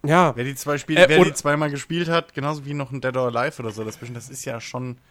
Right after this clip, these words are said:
Speaker 2: das sind ja andere Mechaniken. Also da ist ja mehr
Speaker 1: Ja, ja.
Speaker 2: Unterschied zwischen, als zwischen jetzt, sag ich mal, Rennspielen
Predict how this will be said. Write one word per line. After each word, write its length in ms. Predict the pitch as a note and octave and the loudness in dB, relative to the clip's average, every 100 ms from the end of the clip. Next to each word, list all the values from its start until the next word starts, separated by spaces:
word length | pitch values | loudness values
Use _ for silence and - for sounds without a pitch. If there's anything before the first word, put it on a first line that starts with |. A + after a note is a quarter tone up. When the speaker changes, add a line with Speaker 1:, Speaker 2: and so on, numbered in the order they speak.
| _ _ _ _ _ _ _ | _ _ _ _ _ _ _
Speaker 2:
das 140 | - | -10
sind 100 | C#3+ | -2
ja 120 | D3 | 0
andere 220 | B2+ D3 C3+ | 0 0 0
Mechaniken. 580 | B2 C3 C3+ A#2 - - _ | -2 0 0 0 -8 -20 _
Also 220 | - A#2 | -12 -6
da 40 | C3+ | -4
ist 80 | C3 | -2
ja 60 | |
mehr 200 | C3+ C#3 | 0 6
Speaker 1:
Ja, 60 | D#3 | 8
ja. 120 | E3 E3+ | 8 8
Speaker 2:
Unterschied 160 | D3+ D3 - | 4 0 -12
zwischen, 360 | - D3 C#3 C#3+ | -12 -8 -8 -8
als 260 | C3 B2+ - | -10 -10 -14
zwischen 300 | - - C3 | -14 -12 -10
jetzt, 200 | B2 - | -10 -8
sag 140 | B2 | -8
ich 140 | A#2 | -8
mal, 260 | A#2+ A#2 A2 _ _ _ _ | -10 -10 -10 _ _ _ _
Rennspielen 600 | A#2 A#2+ - G#2 F#2+ F2 | -4 -4 -6 -10 -10 -12